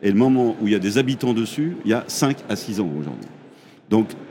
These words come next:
c'est, c'est pas possible de vouloir réindustrialiser la France, c'est pas possible de vouloir dire un certain nombre de choses dans ce sens-là et de pas faire de politique d'aménagement du territoire sans se préoccuper aujourd'hui de, du marasme dans lequel est la construction neuve. C'est pas, on n'est pas, on n'est plus, on n'est pas dans des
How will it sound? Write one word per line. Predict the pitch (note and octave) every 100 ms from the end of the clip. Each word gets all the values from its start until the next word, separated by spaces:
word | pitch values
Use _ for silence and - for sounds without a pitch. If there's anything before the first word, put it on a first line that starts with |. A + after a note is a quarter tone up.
| -
c'est, | - -
c'est | A#2+
pas | B2
possible | A2+ C3+ F3 B2+
de | G#2+
vouloir | G#2+ A2+ A2+
réindustrialiser | F#2+ G2 G2 - A2 G2 G2
la | G2 G#2+
France, | - C#3+ C#3+
c'est | G#2+
pas | G2+
possible | G#2 C3 G#2+
de |
vouloir | G2+ G#2 G2
dire | F#2+ A2+ F#2+ - - -
un | F2+
certain | B2 - A#2
nombre | G#2
de |
choses | G2 A#2+ G2+
dans | F#2
ce | -
sens-là | F#2+ - B2+ D#3 D#3+
et | A#2+
de |
pas | F3 - C3+
faire | C3+
de | -
politique | G#2 G#2
d'aménagement | G2 F#2 F2+ E2+ E2+
du | D#2+
territoire | F2 E2 A2 A#2+ C3+ - - - -
sans | - A#2 A2+ A2
se | G2+
préoccuper | - G2+ - F#2+ A2+
aujourd'hui | F#2+ F2 G#2 C3 A2
de, | E2+
du | D#2+
marasme | F2 A#2+ A#2+ C#3+ - F#2
dans | F#2
lequel | - A#2
est | A#2+
la | G2
construction | G2+ - A2+ C#3+
neuve. | F#3 D3 - - - - -
C'est | - F2+
pas, | A2+
on | G#2+
n'est | F2+
pas, | - G#2
on | F#2+
n'est | F#2+
plus, | A#2 F#2 - F2
on |
n'est | F2
pas | E2 G#2+
dans | F#2 E2+
des | E2+